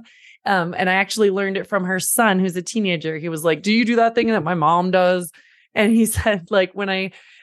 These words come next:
when she hands me something and I grab it, she'll, like, hold on to it and just look at me in the eyes while still, you know, not letting go of the thing with this, like,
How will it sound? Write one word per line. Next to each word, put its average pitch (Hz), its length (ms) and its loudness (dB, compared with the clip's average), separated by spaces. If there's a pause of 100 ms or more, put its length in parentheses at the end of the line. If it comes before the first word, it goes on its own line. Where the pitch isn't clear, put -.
when 208 300 4
she 214 220 0
hands 185 420 -2
me 208 140 2
something 202 640 -2 (140)
and 185 180 0
I 175 240 -2
grab 175 400 2
it, 175 240 2 (180)
she'll, 190 280 2
like, 170 220 2
hold 202 440 0
on 190 440 -2 (200)
to 233 180 2
it 233 260 2 (100)
and 185 320 -4
just 180 320 -6
look 190 320 2
at 185 160 4
me 196 160 2
in 196 80 2
the 196 140 0
eyes 185 380 0
while 175 200 2
still, 175 560 0
you 185 120 -4
know, 165 120 -4
not 170 280 0
letting 170 360 0
go 165 280 2
of 180 140 2
the 214 140 0
thing 240 380 -2
with 185 160 -4
this, 170 200 -8
like, 165 260 -2